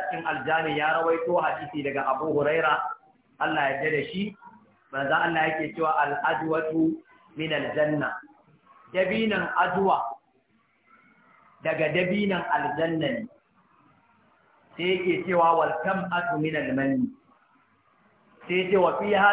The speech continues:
shifa'un min as-summi." A cikin dabinan ajuwa akwai maganin dafi. Tana maganin dafi. Sannan sai ya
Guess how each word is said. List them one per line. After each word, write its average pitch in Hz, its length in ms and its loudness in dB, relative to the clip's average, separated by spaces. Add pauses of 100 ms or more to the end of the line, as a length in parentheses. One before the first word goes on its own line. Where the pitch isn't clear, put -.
(160)
shifa'un 180 520 0
min 160 160 0
as-summi." 143 640 -2
A 143 200 0
cikin 190 400 -2
dabinan 196 600 -2
ajuwa 170 420 0 (960)
akwai 170 360 0
maganin 156 720 2 (420)
dafi. 180 460 -2 (1300)
Tana 180 300 2
maganin 156 580 2
dafi. 170 340 -4 (1600)
Sannan 180 400 0
sai 180 80 0
ya 175 140 0